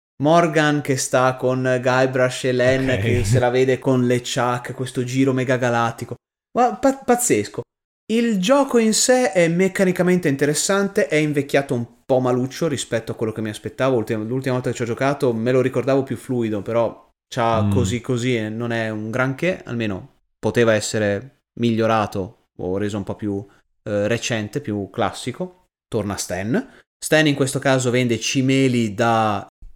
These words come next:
Speaker 1: cimeli da tribunale.
Speaker 2: Cimeli da tribunale.
Speaker 1: Vende
Speaker 2: Fantastico.
Speaker 1: vende cimeli da tribunale,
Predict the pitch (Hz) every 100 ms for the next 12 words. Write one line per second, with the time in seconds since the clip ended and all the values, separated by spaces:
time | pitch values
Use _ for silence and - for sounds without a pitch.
0 | - - 170 190 165 151 147 131 104 76
1 | 71 - 107 127 127 104 101 90 85 69
2 | 80 - - - - - 165 139 117 -
3 | - - - - - - 156 165 131 -
4 | - 135 151 143 120 110 120 131 151 180
5 | 202